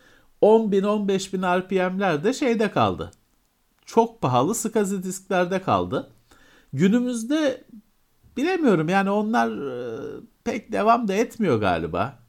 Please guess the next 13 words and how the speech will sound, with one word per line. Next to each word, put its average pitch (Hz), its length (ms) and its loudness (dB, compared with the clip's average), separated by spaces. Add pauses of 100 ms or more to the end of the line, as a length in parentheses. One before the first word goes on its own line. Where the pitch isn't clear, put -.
(380)
Quantum'un 165 640 -2
falan 147 340 -2
öyle 139 220 -2
serileri 139 560 0
vardı. 104 480 -2 (640)
E, - 80 -12 (1300)
devam 233 440 0
ediyor 226 300 2
mu? 147 460 -2 (640)
Ya 175 180 0
da 175 120 2
hani 165 440 -4 (920)
çok - 280 -4